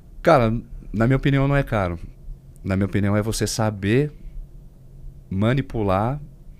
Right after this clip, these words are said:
as variáveis de uma dieta. Então assim, tem, cada nutricionista trabalha de uma maneira. O G C M me conhece, ele sabe, eu gosto de trabalhar em cima do básico. O que que é o básico? Arroz, feijão,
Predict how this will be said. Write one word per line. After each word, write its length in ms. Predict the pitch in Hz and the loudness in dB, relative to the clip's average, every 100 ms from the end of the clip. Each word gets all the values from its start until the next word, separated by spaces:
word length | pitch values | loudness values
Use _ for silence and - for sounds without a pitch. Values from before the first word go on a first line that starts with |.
| - - - - | -20 -20 -12 -4
as 140 | 98 | -2
variáveis 580 | 101 101 101 92 101 98 | 0 2 2 0 -2 -6
de 120 | 101 | -6
uma 180 | 101 101 | -4 -2
dieta. 460 | 98 85 80 - - - - - - - | -2 -4 -6 -10 -16 -14 -14 -14 -16 -4
Então 120 | 120 | -2
assim, 420 | 120 110 92 90 - - - - - | 0 0 -2 -6 -12 -20 -20 -20 -6
tem, 380 | - 233 175 - - - | 0 0 0 -6 -10 -2
cada 240 | 131 165 165 | 0 2 2
nutricionista 520 | 135 131 127 131 135 | -2 -4 -4 -4 -4
trabalha 340 | 139 135 135 | -2 0 0
de 60 | 131 | 0
uma 140 | 131 | 0
maneira. 400 | 139 123 90 87 - - - - - - - - - - | 0 -2 -4 -6 -10 -16 -16 -16 -16 -18 -18 -20 -20 -10
O 320 | 92 90 90 | -4 -2 -2
G 120 | 95 | -2
C 120 | 98 | -2
M 60 | 120 | -2
me 20 | |
conhece, 320 | 127 110 120 123 | -2 -2 0 -2
ele 100 | 107 | -2
sabe, 480 | - 107 113 107 - | -2 -2 0 -2 -2
eu 100 | 92 | 0
gosto 180 | 104 - | 0 0
de 40 | |
trabalhar 320 | 110 110 107 | -2 0 0
em 40 | 110 | 0
cima 220 | - 113 | -2 -4
do 60 | |
básico. 440 | 110 82 76 73 - - - - | -2 -2 -4 -6 -14 -18 -18 -18
O 40 | |
que 120 | - - | -16 -6
que 120 | 151 | -2
é 40 | |
o 60 | 127 | 0
básico? 420 | 90 80 78 - - - - - - | 0 0 0 -6 -14 -12 -12 -16 -12
Arroz, 280 | 123 127 156 | -2 0 0
feijão, 500 | - 135 127 139 160 | 0 0 2 0 0